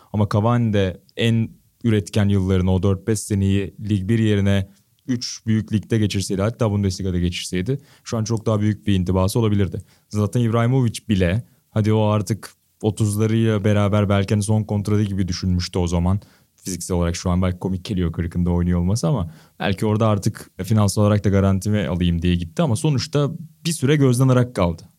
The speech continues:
Yani oradaki yerel rekabet çok doyurmuyor Avrupa futbol takipçilerini ve Mbappe de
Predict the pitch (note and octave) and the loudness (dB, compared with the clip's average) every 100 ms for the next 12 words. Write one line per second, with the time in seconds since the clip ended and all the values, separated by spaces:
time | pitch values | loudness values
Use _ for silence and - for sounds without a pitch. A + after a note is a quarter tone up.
0 | _ - F2 G2+ G2 G#2+ G#2+ G#2 G2 G2 | _ -6 0 0 2 2 4 2 2 2
1 | F#2+ A#2+ - - - _ _ A#2+ G#2 A#2 | 2 0 -2 -18 -20 _ _ -2 2 2
2 | A#2 G2+ F2 F2+ A2+ C3 F#2+ F2 E2 - | 4 4 2 0 -4 0 2 2 -4 -6
3 | F2+ D#2 E2+ E2+ - G2 D3 D#3 B2+ C3 | -6 0 0 0 -2 -2 -2 0 0 2
4 | D#3 D#3 D#3+ G3 D3 | 2 2 0 0 2